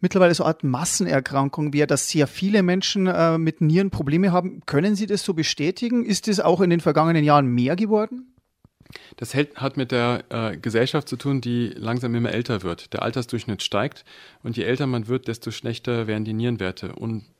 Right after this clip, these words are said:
Speaker 2: bedingt dadurch, dass je älter man wird, der, jo-, umso höher ist das Risiko, Diabetes und Hochdruck zu haben.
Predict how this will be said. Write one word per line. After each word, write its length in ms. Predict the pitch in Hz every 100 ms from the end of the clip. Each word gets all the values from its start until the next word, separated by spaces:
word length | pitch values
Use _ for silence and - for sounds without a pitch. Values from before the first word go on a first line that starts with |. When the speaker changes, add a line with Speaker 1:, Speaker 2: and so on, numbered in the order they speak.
| - -
Speaker 2:
bedingt 460 | - 120 156 -
dadurch, 480 | 101 110 139 147 -
dass 360 | 113 - - - _ _ _ _ _
je 280 | - 107 101
älter 240 | 101 107
man 180 | 101 90
wird, 260 | 113 156 -
der, 140 | 101 95 95
jo-, 280 | 110 95 101 - - -
umso 300 | - 110 107
höher 300 | 104 127 135
ist 220 | - -
das 240 | 113 - 101
Risiko, 540 | 113 117 117 117 110
Diabetes 580 | 104 104 92 117 117 110
und 140 | 107
Hochdruck 400 | 117 - 104 95
zu 140 | - 92
haben. 260 | 87 87